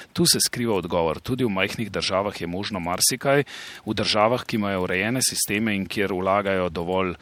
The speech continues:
eh, denarja, eh, v šport. In zdaj se zdi, da če rečemo, da bo Slovenija osvojila devet kolajn na teh igrah, oziroma če so tako napovedali, pa da bi se le uresničilo, eh, da potem Sloveniji gre najbolje doslej, eh, v športnem pogledu, pa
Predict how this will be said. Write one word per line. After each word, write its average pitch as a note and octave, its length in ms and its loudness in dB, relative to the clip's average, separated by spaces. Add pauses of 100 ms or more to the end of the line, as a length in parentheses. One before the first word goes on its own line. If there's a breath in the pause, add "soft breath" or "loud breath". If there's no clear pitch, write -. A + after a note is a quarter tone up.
(300 loud breath)
eh, F2 160 -2
denarja, G2 640 2
eh, E2+ 400 -4
v F#2+ 80 -4
šport. A2 340 -2
In G#2 60 -2
zdaj A#2+ 180 0
se A#2+ 160 0
zdi, A#2+ 300 0
da A2+ 400 0
če - 160 -2
rečemo, G2+ 380 -2
da F#2+ 60 -4
bo F#2 100 -8
Slovenija G#2 420 -4
osvojila G2 500 -2
devet F2+ 320 -6
kolajn G#2 340 -2
na G2+ 60 -4
teh F#2+ 280 -6
igrah, G#2+ 340 -4
oziroma F2+ 360 -8
če F#2 140 -6
so - 140 -4
tako - 240 -8
napovedali, F#2+ 560 -4
pa G2 120 -10
da F2 80 -4
bi F2+ 120 -8
se - 140 -2
le F#2+ 100 -2
uresničilo, G2+ 720 0 (500 loud breath)
eh, - 60 -4 (540)
da G#2+ 280 -6
potem C3+ 400 2
Sloveniji B2 480 2
gre A2+ 280 2
najbolje B2 480 4
doslej, B2 400 4
eh, E2 180 -4
v F2 280 -4
športnem G2+ 420 -2
pogledu, G2+ 360 -4
pa F#2 320 0